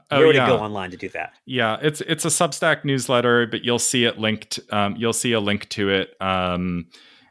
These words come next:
Speaker 2: in the episode notes for any of my, for any ep-, any episode of this podcast. You can find the podcast on Apple Podcasts or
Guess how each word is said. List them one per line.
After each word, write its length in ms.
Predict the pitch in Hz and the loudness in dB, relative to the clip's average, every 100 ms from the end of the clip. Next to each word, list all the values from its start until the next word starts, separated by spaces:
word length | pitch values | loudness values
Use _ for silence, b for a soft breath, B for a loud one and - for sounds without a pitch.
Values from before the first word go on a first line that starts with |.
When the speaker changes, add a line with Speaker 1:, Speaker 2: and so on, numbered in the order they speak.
| _ | _
Speaker 2:
in 540 | 107 101 95 92 92 85 | -4 -4 -2 -2 -4 -4
the 460 | 92 90 90 92 95 | -2 -2 -2 -4 -6
episode 420 | 110 107 110 95 | -6 -2 -2 0
notes 280 | 98 95 - | 0 -2 -4
for 180 | - 90 | -6 -2
any 220 | 92 98 | 0 0
of 180 | 90 - | -2 -2
my, 460 | 90 87 87 87 92 | -2 0 -2 -4 -4
for 180 | 104 95 | -2 0
any 180 | 95 | 0
ep-, 220 | 92 - - 101 | -2 -6 -12 -8
any 220 | 98 95 90 | -4 -2 -2
episode 420 | - - 92 90 | -4 -4 -2 -2
of 100 | 87 | -4
this 140 | 92 | -6
podcast. 720 | - 98 95 - 92 90 - - | -2 -2 -2 -2 -2 -2 -6 -10
You 100 | 90 | -12
can 140 | - | -10
find 340 | 90 95 95 92 | -4 -2 -2 -2
the 60 | |
podcast 600 | 90 90 90 101 90 90 | -4 -4 -4 -2 -4 -2
on 120 | 92 85 | -4 -4
Apple 280 | 82 98 | -4 -6
Podcasts 800 | - 87 85 - 90 87 87 - - 87 | -4 -4 -4 -4 -2 -2 -4 -8 -8 -6
or 580 | 82 80 80 80 80 | -6 -4 -6 -6 -8